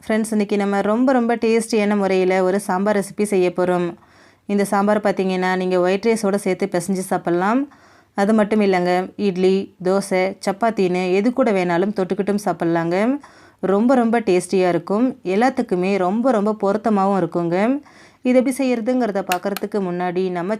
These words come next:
சேனல் ஜீவன்யாஸ் கிச்சனை மறக்காம சப்ஸ்கிரைப் பண்ணி பக்கத்துல இருக்க பெல் சிம்பலையும் கிளிக் பண்ணிக்கோங்க.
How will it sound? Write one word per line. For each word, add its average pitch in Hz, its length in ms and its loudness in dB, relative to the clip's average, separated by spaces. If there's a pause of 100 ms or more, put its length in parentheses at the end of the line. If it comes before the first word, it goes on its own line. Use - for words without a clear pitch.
சேனல் 226 280 -4
ஜீவன்யாஸ் 220 520 -4
கிச்சனை 214 340 -6 (160)
மறக்காம 196 500 -4
சப்ஸ்கிரைப் 214 460 -6
பண்ணி 208 260 -2 (140)
பக்கத்துல 233 400 -4
இருக்க 208 240 -4
பெல் 196 180 -2
சிம்பலையும் 202 440 -2
கிளிக் 208 200 -6
பண்ணிக்கோங்க. 196 480 -2